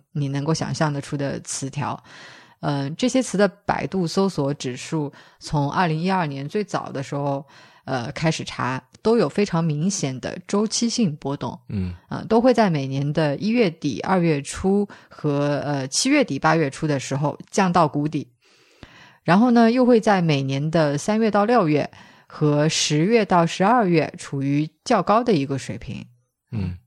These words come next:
Speaker 1: 然后如果你把求职相关的关键词也加入到对比中去啊，就会发现，哎，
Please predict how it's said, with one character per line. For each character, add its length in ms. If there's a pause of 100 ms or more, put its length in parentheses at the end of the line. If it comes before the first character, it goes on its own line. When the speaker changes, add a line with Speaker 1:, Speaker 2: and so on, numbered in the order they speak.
Speaker 1:
然 160
后 120
如 100
果 140
你 120
把 220
求 340
职 280
相 260
关 200
的 180
关 180
键 160
词 420
也 220
加 240
入 140
到 160
对 160
比 180
中 240
去 220
啊， 120
就 120
会 100
发 180
现， 220
哎， 180